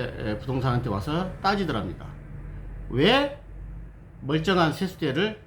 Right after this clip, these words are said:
자기들 마음대로 옮겨놓느냐. 여러분들, 지금 이거 큰일 아니에요. 화장실에 있는 세숫대를 베란다에 있는 대로 떨-, 물이 떨어지니까 세숫대라도 좀 받쳐놨다는 얘기입니다.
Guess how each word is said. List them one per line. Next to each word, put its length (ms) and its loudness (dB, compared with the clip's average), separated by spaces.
자기들 320 -2
마음대로 400 0
옮겨놓느냐. 680 0
여러분들, 540 2
지금 240 2
이거 140 4
큰일 300 2
아니에요. 640 2
화장실에 640 6
있는 180 2
세숫대를 880 0
베란다에 500 4
있는 220 8
대로 280 2
떨-, 140 -2
물이 260 -2
떨어지니까 520 -2
세숫대라도 600 0
좀 80 -4
받쳐놨다는 680 2
얘기입니다. 440 -4